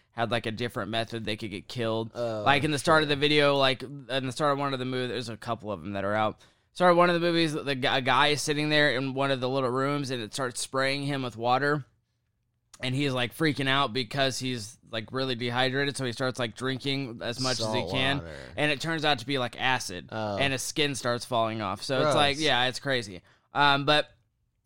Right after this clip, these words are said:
Speaker 1: I enjoy slasher films. I, uh, you know, 'cause there's that part of me that's like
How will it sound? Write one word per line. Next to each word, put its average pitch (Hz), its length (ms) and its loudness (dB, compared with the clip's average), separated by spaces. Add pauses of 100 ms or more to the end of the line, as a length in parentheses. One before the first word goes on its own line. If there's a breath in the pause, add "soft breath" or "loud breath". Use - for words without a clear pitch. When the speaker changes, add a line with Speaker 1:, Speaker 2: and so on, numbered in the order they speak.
(220)
Speaker 1:
I 233 160 8
enjoy 180 580 4
slasher 143 440 0
films. 139 420 -2
I, 139 320 0
uh, 139 40 -2
you 151 160 -4
know, 139 160 -2
'cause 147 180 -10
there's 139 180 -6
that 117 160 -6
part 196 200 2
of 180 80 0
me 175 200 0
that's 156 200 -4
like 139 280 2